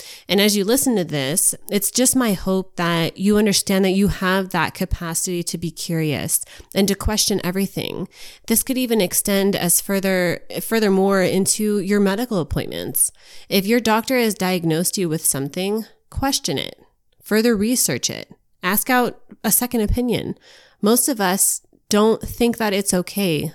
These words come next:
We worry that our provider will find us rude if we do that, but it is your right.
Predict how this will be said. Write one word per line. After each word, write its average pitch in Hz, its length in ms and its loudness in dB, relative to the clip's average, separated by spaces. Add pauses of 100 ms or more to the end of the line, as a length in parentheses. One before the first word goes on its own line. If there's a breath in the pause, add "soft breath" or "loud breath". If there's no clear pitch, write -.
(100)
We 220 320 4
worry 208 440 2
that 180 180 0
our 175 140 0
provider 180 440 0
will 170 160 0
find 185 300 -2
us 175 160 -2
rude 170 400 2
if - 220 -4
we 170 100 2
do 160 200 -2
that, 104 280 -6 (400 loud breath)
but 190 180 2
it 214 120 2
is 240 180 2
your 190 140 -2
right. 180 640 -4